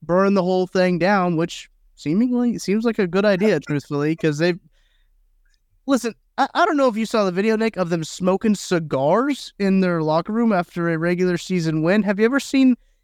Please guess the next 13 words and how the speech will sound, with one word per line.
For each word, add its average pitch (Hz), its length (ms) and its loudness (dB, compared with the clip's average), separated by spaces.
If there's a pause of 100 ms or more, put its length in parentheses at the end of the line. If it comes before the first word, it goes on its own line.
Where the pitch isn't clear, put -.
(100)
in 214 140 2
your 254 140 4
playing 247 480 2
days, 135 340 -2
a 156 80 -4
celebration 202 680 0
like 170 160 0
that 160 180 0
after 160 260 0
a 151 60 0
regular 147 320 2
season 135 340 -4
win? 123 160 -16